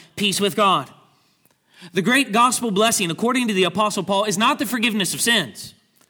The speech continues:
The first blessing of justification, of being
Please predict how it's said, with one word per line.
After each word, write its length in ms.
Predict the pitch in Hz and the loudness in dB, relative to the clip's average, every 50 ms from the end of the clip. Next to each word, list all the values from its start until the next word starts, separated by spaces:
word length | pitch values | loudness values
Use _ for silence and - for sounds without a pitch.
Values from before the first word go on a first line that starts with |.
| _ _ _ _ - - - - - | _ _ _ _ -20 -20 -20 -8 -6
The 80 | 135 | -4
first 360 | - - 247 262 277 226 202 | 0 0 2 2 0 0 -2
blessing 360 | 202 247 269 254 247 233 220 202 | -2 -2 0 0 -2 -2 -2 -4
of 80 | 170 | -2
justification, 800 | 143 214 226 - - 196 165 202 - 208 214 214 185 - 147 143 | -2 -2 -2 -2 -4 -6 -6 -6 -2 0 0 0 0 -2 -4 -4
of 160 | 151 202 185 | -4 -4 0
being 320 | 180 - 240 240 220 170 | 0 2 2 2 0 -2